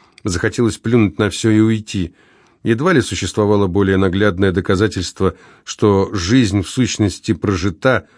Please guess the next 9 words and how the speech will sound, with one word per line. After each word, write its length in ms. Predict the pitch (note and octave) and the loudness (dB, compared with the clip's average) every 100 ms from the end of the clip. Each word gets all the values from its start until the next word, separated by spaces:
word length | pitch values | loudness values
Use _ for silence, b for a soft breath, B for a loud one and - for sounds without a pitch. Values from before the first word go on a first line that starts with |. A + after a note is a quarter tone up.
| b b | b b
что 240 | - - A#2 | -12 0 2
не 120 | G#2+ | 2
для 160 | F#2+ | 2
Вергильева 640 | G#2 G#2+ G#2 C3 A#2 G#2+ G#2+ | 0 0 -2 0 2 2 0
гремит 440 | G2+ G#2 A2+ - | 2 2 2 0
«Тангейзер», 760 | - G#2 G2 A2+ A#2 F2+ F2+ - b b b | -2 0 2 2 2 2 -2 -4 b b b
открывается 640 | G#2+ - G#2 G2+ A2 G#2 G#2 | -4 -2 0 2 2 0 -4
подземный 840 | E2+ G2+ E2 A2 A2+ G#2 G#2 G2+ - b | -2 -2 0 2 4 4 4 2 -2 b
аквакомплекс, 960 | A2 - G2+ F2+ - B2+ - G#2+ - | -6 -4 -4 -4 0 -2 0 -4 -4